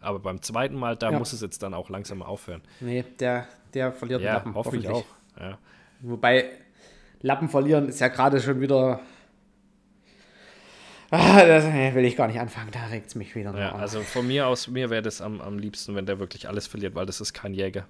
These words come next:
Speaker 1: Wer das so nicht im Griff hat,
Speaker 2: Nee.
Speaker 1: der hat auch keinen Hund verdient und nichts. Also, ja, keine Ahnung, auf jeden Fall geht's da grad schon wieder bei uns im Revier, äh, wild her, im wahrsten Sinne.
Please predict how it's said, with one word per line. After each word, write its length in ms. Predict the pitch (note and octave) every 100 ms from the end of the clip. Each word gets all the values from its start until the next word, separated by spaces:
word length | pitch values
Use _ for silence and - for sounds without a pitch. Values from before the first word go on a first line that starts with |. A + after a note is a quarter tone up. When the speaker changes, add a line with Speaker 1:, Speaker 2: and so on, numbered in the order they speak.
| -
Speaker 1:
Wer 140 | G2
das 180 | G2 -
so 140 | B2+
nicht 180 | B2 -
im 100 | A2
Griff 240 | G#2 A2+ A2+
hat, 180 | G#2+ -
Speaker 2:
Nee. 220 | C3 C3 - - _ -
Speaker 1:
der 460 | G2+ G2+ G2 F#2+ F#2
hat 180 | G#2+ C2+
auch 120 | G2+
keinen 200 | - F2+
Hund 160 | A#2+ C3
verdient 380 | B2 - A2 G2+
und 120 | F2
nichts. 220 | F#2+ -
Also, 220 | - G#2 G2 - - - - - - _ _ _ -
ja, 200 | F#2 E2+ - _ _ -
keine 260 | D#3 D3+ C3
Ahnung, 180 | C#3+
auf 120 | C3 -
jeden 140 | D3
Fall 200 | D3+ C#3+
geht's 260 | C3 C3+ -
da 100 | B2+
grad 300 | A2+ A#2 A2+
schon 140 | B2
wieder 160 | A2+ A2
bei 120 | G#2+
uns 240 | G2+ A#2+
im 120 | A2 G#2+
Revier, 420 | G2 G2+ G#2 G2+
äh, 440 | E2 F#2+ F#2+ G2 G2+ - _ _
wild 440 | G2 A2 C#3 D3+ A2
her, 340 | A2 B2+ D3+ - - _ _ _ -
im 180 | B2 A2+
wahrsten 340 | A2 A2 -
Sinne. 380 | A#2 A#2+ A#2 A#2